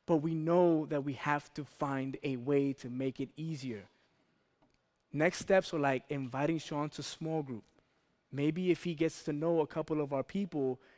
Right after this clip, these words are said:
and some of the guys in our small group start, start hanging out with him, so it's not just me or Nancy, maybe through that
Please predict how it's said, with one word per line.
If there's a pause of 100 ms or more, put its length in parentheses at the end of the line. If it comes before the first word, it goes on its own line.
(120)
and
some
of
the
guys
in
our
small
group
start,
start
hanging
out
with
him,
so
it's
not
just (420)
me
or
Nancy, (1300)
maybe
through
that